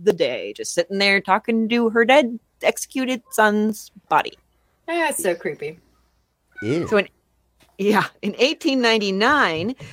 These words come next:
Speaker 1: the assistant district attorney publishes a book about the case, and some stuff comes out that didn't come out in the trial, because remember, Minnie stuff,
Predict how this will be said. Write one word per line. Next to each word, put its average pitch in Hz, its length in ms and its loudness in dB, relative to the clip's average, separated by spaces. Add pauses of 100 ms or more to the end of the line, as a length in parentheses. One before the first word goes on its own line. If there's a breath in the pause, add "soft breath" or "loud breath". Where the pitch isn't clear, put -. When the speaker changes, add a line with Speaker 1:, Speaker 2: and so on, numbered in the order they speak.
(320 loud breath)
Speaker 1:
the 226 120 2
assistant 277 340 -2
district 262 320 -6
attorney 202 300 0
publishes 214 640 2
a 240 80 6
book 240 460 0
about 156 320 2
the 139 80 -4
case, - 360 -6
and 180 160 -2
some 185 200 -2
stuff - 360 0
comes 330 280 0
out 208 220 4
that 185 120 -2
didn't 330 240 -2
come 202 180 -4
out 165 120 4
in 151 60 -4
the 180 40 -2
trial, 196 400 2
because 156 260 -2
remember, 202 600 0 (260 loud breath)
Minnie 330 380 2
stuff, - 560 -2